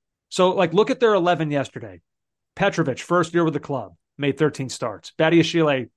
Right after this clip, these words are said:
he's been there for two years, but he's only started twenty games. Diassi, or Disasi, first year with the club. Chilwell, fourth year with Chelsea, but he's only started nine games this season. Malagusto, first year with Chelsea.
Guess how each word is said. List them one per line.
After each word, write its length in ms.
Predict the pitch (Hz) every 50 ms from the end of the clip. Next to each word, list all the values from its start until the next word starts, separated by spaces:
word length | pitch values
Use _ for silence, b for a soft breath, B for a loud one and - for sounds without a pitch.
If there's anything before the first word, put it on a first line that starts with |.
| _ _ -
he's 140 | 151 131 113
been 160 | - 190 196
there 100 | 190 185
for 100 | 180 156
two 180 | - - 175
years, 260 | 170 160 160 156 143 -
but 80 | 147
he's 100 | 143 127
only 140 | 156 160 156
started 300 | - - 160 147 147 -
twenty 240 | - 147 139 135 120
games. 300 | 117 113 101 95 92 -
Diassi, 580 | - 147 160 160 165 170 160 160 - 110 85 _ _ _ b b b b b b
or 80 | - 156
Disasi, 600 | 156 160 139 - 180 170 160 - - 120 98 - b b b b _
first 280 | - 180 180 165 170
year 140 | 160 165 160
with 80 | 156 143
the 60 | 139
club. 300 | - - 135 113 98 90 _ _ _ _ _ _
Chilwell, 520 | - - 190 196 190 165 151 123 101 98 -
fourth 320 | - - 202 220 220 220
year 100 | 190 175
with 120 | 160 160
Chelsea, 400 | 160 - 170 156 143 - 160 156
but 120 | 139 147 147
he's 100 | 143 151
only 120 | 165 170
started 300 | 165 165 175 165 156 143
nine 240 | 139 147 151 151 147
games 260 | 147 156 151 139 113
this 140 | 143 135 -
season. 360 | - 170 160 147 - - - _ _ _ _ _ _ _ -
Malagusto, 640 | 143 151 165 165 165 214 208 165 - - 123 101 - _
first 280 | - 185 185 170 165
year 140 | 165 175 175
with 100 | 165 165
Chelsea. 460 | 165 - 170 156 139 - - 104 -